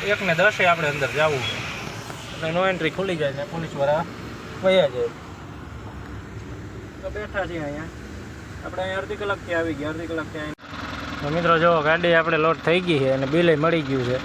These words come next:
પાછળ જો આ ઓલી બાઇકુ દેખાય ને, ત્યાં આપણે બાઇક લગાવી દીધી. આગળ તમે જોયું હોય છે. હવે નીકળી છે અહીંથી.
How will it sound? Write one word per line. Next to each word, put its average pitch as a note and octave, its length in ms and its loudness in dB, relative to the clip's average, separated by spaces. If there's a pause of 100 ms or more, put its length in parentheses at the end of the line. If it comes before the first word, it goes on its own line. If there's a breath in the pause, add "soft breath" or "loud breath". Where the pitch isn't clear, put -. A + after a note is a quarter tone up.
(320)
પાછળ D#3 320 6
જો D#3+ 140 4 (180)
આ D#3 360 6
ઓલી D3+ 520 4
બાઇકુ D3+ 380 4
દેખાય D#3 260 4
ને, C#3 80 -2
ત્યાં D3+ 220 4
આપણે C#3+ 180 2
બાઇક C3 340 4
લગાવી E3 300 6
દીધી. C3+ 240 -4 (520)
આગળ C#3+ 160 2
તમે D3 200 0
જોયું D#3+ 300 6
હોય C3 100 2
છે. B2+ 160 -4 (720)
હવે C3+ 180 2
નીકળી F#3 380 0
છે D3+ 120 0
અહીંથી. C#3 320 -4